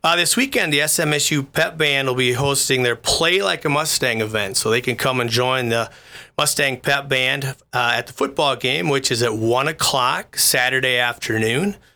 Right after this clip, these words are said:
That's a one o'clock kickoff. Uh, coming up on Monday the twenty-third in the Upper Conference Center, there'll be a panel discussion on our endangered democracy with Doctor Michael Deerdorf and Doctor Leslie Burl McLemore.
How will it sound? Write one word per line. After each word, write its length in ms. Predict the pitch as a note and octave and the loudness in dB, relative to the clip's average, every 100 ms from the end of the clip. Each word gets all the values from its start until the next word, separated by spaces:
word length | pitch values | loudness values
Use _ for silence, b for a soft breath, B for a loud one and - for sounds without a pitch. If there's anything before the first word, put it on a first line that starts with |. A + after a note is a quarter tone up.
| b - | b -6
That's 180 | A2 - | -4 -2
a 60 | |
one 260 | G#2+ A2 A2+ | 0 0 0
o'clock 400 | A2+ - A#2 A2 | -2 -2 -2 -2
kickoff. 580 | - B2 - A#2 D#3 - B B B B | -4 -2 0 0 0 -6 B B B B
Uh, 140 | - C#3+ | -2 0
coming 300 | - F#3 F#3 | 0 0 0
up 180 | F#3+ E3 | 0 0
on 160 | D3 | 0
Monday 340 | D3 D#3+ F3 E3 | 0 0 0 0
the 120 | D3 | -2
twenty-third 760 | - D#3+ D#3 D3+ - D3+ F#3 | 0 0 0 0 0 0 2
in 100 | D#3+ | 2
the 200 | C3 C3 | 0 0
Upper 280 | C#3+ C#3 C#3+ | -2 0 -2
Conference 520 | - C#3 C#3+ E3 D3+ | 0 -2 0 0 0
Center, 240 | - C3+ C#3 | 0 0 2
there'll 160 | C3 | 0
be 100 | C3+ | 0
a 60 | B2 | -2
panel 420 | - D#3 F3 G3+ | 0 0 0 0
discussion 640 | D3 C3 - B2 B2 D3 | 0 0 0 0 0 0
on 500 | C#3 B2+ B2 B2 B2 A#2+ B B B | 0 0 2 2 -2 -4 B B B
our 260 | C#3 C#3+ C#3+ | 0 2 2
endangered 680 | C3 B2+ D#3 F#3 F3+ G3+ D3+ | 2 2 0 0 0 0 0
democracy 640 | C3 C3+ C#3+ C3+ - A2+ | 0 0 0 -2 -2 -2
with 160 | G#2 - | -2 -2
Doctor 280 | A#2 - | -2 0
Michael 320 | A#2 B2+ C3+ A#2 | 0 0 0 -2
Deerdorf 600 | B2 C3+ C3+ B2+ B2 - | 0 2 2 2 0 -2
and 200 | A2+ G#2+ | -2 0
Doctor 500 | A#2 A2+ - G#2+ A#2 - | -2 -2 -2 0 0 0
Leslie 380 | A#2 A#2 A#2 | 0 0 0
Burl 360 | A2 A#2 A2+ A2 | -2 0 -2 -2
McLemore. 720 | G#2+ A2+ A#2+ - G#2 B2 E3+ | -2 -2 -2 -2 0 0 -2